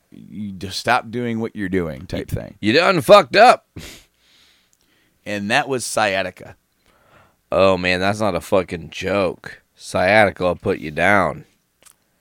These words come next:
Speaker 1: Yeah, I got introduced to it in about two thousand nine. And that, like, this pain took my breath away and stopped me. This, this was, like, the only other pain that's ever done that, 'cause sciatic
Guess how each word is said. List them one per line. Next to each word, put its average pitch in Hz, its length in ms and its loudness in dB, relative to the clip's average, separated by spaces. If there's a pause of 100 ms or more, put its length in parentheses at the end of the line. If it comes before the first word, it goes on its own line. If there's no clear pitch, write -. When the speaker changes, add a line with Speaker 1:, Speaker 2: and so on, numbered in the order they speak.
(340)
Speaker 1:
Yeah, 113 200 0
I 113 140 2
got 139 160 0
introduced 131 440 -2
to 95 100 -8
it - 140 -16 (840)
in 98 60 -12
about 98 200 -4
two 127 120 -10
thousand 131 360 -2
nine. 95 340 -8 (1200)
And 90 720 -12 (920)
that, 110 540 -6 (340)
like, 101 260 -10
this - 220 -10
pain 170 380 -4
took 127 180 -6
my 120 100 -8
breath 117 220 -8
away 104 380 -8
and 101 160 -12
stopped - 360 -8
me. 85 200 -20 (320)
This, 120 280 -10
this 127 260 -8
was, 151 160 -10
like, 123 320 -4
the 117 160 -8
only 120 240 -8
other 117 160 -6
pain 113 220 -10
that's 104 180 -12
ever 104 100 -10
done 107 160 -6
that, 90 140 -12
'cause 98 160 -12
sciatic 120 560 -2